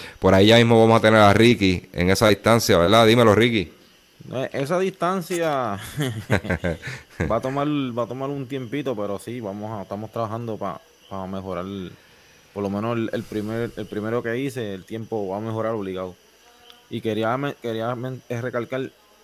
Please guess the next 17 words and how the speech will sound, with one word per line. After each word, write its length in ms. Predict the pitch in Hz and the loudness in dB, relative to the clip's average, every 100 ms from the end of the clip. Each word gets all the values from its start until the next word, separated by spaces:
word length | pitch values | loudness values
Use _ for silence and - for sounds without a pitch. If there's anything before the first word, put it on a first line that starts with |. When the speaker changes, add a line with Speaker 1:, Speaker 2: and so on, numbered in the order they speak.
| - | -10
Speaker 2:
esa, 440 | 123 120 147 143 | -8 -6 -8 -6
esa, 800 | 120 117 151 147 143 131 117 - | -8 -8 -6 -6 -6 -6 -8 -10
ese 220 | - 127 131 | -12 -10 -10
tríalo. 560 | 127 135 107 101 101 _ _ - | -8 -6 -6 -8 -10 _ _ -14
Acá 220 | 98 101 | -8 -6
hay 120 | 110 | -6
mucha 300 | 120 117 120 | -8 -10 -10
gente 220 | 123 120 | -10 -10
en 60 | 113 | -10
la 80 | 110 | -8
Florida, 400 | 110 120 110 98 _ - | -6 -4 -6 -6 _ -12
de 240 | 104 101 101 | -8 -6 -6
donde 360 | 98 98 98 | -8 -8 -6
yo, 140 | 110 120 | -6 -8
donde 280 | 95 101 101 | -10 -8 -6
yo 60 | |
estoy, 360 | 113 - 117 95 | -6 -4 -4 -6